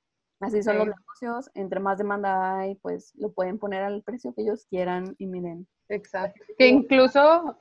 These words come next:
Speaker 2: con todo eso de oferta y demanda también lo estaba viendo, que ya de hecho nos están agarrando de referencia, pues, los artistas western, ¿no?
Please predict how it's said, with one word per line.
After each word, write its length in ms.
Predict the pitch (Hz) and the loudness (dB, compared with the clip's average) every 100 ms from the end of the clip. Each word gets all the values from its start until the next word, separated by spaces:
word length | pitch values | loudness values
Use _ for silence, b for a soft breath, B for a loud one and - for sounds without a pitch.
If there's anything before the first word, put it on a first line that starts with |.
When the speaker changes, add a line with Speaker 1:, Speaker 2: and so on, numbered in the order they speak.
| _ | _
Speaker 2:
con 200 | - 262 | 2 4
todo 180 | 254 247 | 4 4
eso 200 | 262 285 | 4 4
de 100 | 320 | 4
oferta 300 | 302 262 233 | 4 4 4
y 40 | 269 | 4
demanda 400 | 254 220 220 226 | 4 2 0 2
también 300 | 220 208 202 | 0 0 -2
lo 60 | |
estaba 240 | 233 226 226 | 0 2 4
viendo, 340 | 214 202 208 | 4 2 2
que 120 | 214 208 | 4 6
ya 140 | 202 | 8
de 180 | 269 277 | 8 6
hecho 180 | 269 277 | 6 0
nos 160 | 269 | 2
están 400 | 247 214 208 233 _ _ _ _ _ _ - | 2 2 2 0 _ _ _ _ _ _ 2
agarrando 600 | 226 226 214 214 208 220 | 6 10 10 10 8 8
de 180 | 233 233 | 10 10
referencia, 840 | 240 233 208 208 214 233 214 202 - | 10 8 6 8 6 6 8 6 6
pues, 280 | 220 208 208 | 4 4 0
los 400 | 208 208 202 - | 2 4 2 0
artistas 560 | - 202 220 220 196 196 | 0 2 0 4 4 6
western, 580 | 202 285 277 - 190 190 | 8 8 6 2 2 2
¿no? 220 | 196 | 0